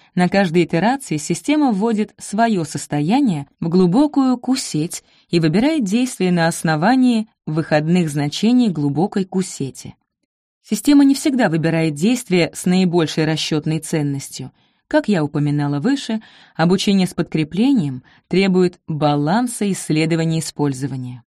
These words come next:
Система выполняет выбранное действие, например, передвигает ракетку на некоторое расстояние влево, и, возможно, получает вознаграждение, если мяч попадает в один из кирпичей.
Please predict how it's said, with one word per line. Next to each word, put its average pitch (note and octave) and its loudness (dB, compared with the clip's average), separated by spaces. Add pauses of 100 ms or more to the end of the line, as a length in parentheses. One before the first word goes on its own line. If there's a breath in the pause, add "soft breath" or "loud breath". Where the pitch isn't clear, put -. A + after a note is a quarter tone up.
(220)
Система C#4 0
выполняет G#3 2
выбранное D#3+ 0
действие, D3+ -4 (220)
например, G3 2 (200)
передвигает E3+ 2
ракетку E3 -2
на D#3+ 0
некоторое E3 -2
расстояние F3 0
влево, F#3 -4 (360)
и, E3+ 2
возможно, C4+ 2
получает G3 0
вознаграждение, F3 -2 (260)
если E3 0
мяч E3+ 0
попадает E3+ 0
в D3+ -2
один D#3 0
из F3+ -4
кирпичей. - -8